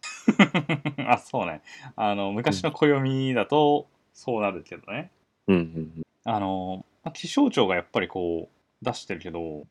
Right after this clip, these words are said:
Speaker 1: あー、でも、そうだ、一日平均だと、まあ、直近だと、まあ、へ-、本当に平均だから、ちょっとこ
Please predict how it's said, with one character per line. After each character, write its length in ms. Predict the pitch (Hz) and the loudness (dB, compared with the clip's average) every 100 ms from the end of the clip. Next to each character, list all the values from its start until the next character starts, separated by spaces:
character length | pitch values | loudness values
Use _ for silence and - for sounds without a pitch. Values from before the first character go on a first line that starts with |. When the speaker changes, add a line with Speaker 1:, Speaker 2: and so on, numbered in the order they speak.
| _ | _
Speaker 1:
あ 300 | 143 147 151 | -4 -2 0
ー、 20 | 147 | 0
で 120 | 196 | 0
も、 360 | 147 101 80 - | 0 -2 -6 -16
そ 360 | - - - 147 | -20 -14 -4 -2
う 40 | |
だ、 80 | 92 | -2
一 280 | 95 - 170 | -6 -8 -6
日 320 | 185 180 - | -6 -8 -18
平 320 | - 196 190 | -6 -4 -4
均 460 | - - 110 95 87 _ - | -6 -6 -6 -6 -10 _ -14
だ 120 | 92 | -12
と、 520 | - 90 82 80 82 - | -8 -6 -6 -8 -12 -10
ま 80 | |
あ、 40 | 143 - | -10 -2
直 200 | 156 147 _ _ _ | -2 -2 _ _ _
近 580 | - 240 240 247 247 247 | 2 6 6 6 6 4
だ 140 | 247 | 2
と、 460 | 240 143 101 90 - _ _ _ | 4 4 6 2 -2 _ _ _
ま 100 | 170 | -6
あ、 40 | - | -2
へ-、 140 | 226 - | -2 2
本 140 | 247 | 2
当 60 | 240 | 2
に 60 | - | 4
平 200 | 247 254 | 4 6
均 220 | 254 247 | 6 6
だ 100 | 233 | 4
か 100 | 98 | 4
ら、 400 | 87 85 80 80 _ _ _ | 4 4 2 -4 _ _ _
ち 80 | - | -6
ょ 20 | |
っ 60 | - | -4
と 100 | 120 | -4
こ 500 | 98 92 87 85 | -2 0 0 -2